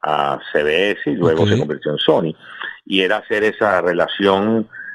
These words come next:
Speaker 1: personalísima de, de ir a sentarte enfrente de los grandes ejecutivos, de, de los que manejaban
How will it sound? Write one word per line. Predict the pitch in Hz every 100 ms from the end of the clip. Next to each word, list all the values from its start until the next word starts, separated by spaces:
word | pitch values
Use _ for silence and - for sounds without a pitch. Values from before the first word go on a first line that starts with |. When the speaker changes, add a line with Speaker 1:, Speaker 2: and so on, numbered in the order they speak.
| -
Speaker 1:
personalísima | - 85 - 85 82 135 - 98 92 85 80
de, | 78 76 78
de | 85
ir | 87 95
a | -
sentarte | 82 78 85 85 87
enfrente | 78 85 85 80 80 76 - - - - -
de | 80
los | 78 71 73
grandes | 85 87 82 82
ejecutivos, | 76 69 73 - 117 113 90 80 76
de, | 78 73 69 - - -
de | - 80
los | 78 73 - - -
que | 82
manejaban | 80 73 82 82 85 85 80 76